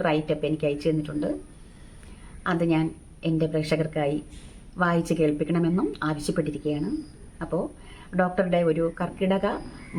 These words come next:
മാസ ആരോഗ്യ സംരക്ഷണത്തെക്കുറിച്ചുള്ള ആ വിവരണങ്ങൾ ഞാനിവിടെ വായിക്കുകയാണ്. ആയുർവേദത്തിൽ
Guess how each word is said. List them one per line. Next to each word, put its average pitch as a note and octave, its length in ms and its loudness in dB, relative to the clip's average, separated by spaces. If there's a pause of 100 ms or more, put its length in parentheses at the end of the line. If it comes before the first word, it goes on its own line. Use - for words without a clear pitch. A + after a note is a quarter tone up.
(120)
മാസ E3+ 300 2 (1160)
ആരോഗ്യ F#3 420 6
സംരക്ഷണത്തെക്കുറിച്ചുള്ള D#3 920 2 (460)
ആ G#3+ 40 2 (100)
വിവരണങ്ങൾ D#3+ 540 4 (320)
ഞാനിവിടെ D3 380 2 (260)
വായിക്കുകയാണ്. C#3 580 -2 (2500)
ആയുർവേദത്തിൽ C#4 580 6